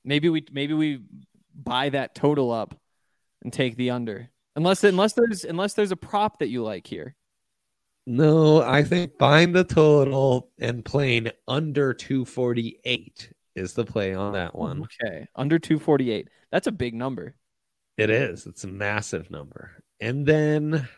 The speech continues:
Speaker 2: Suns Pelicans, I really think the Suns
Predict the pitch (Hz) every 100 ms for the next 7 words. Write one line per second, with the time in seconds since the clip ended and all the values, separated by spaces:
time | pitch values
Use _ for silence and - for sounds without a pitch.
0 | _ _ _ _ _ _ _ _ _ _
1 | _ - 147 165 - 156 175 - 143 127
2 | 135 139 147 139 156 139 139 - 143 139
3 | 123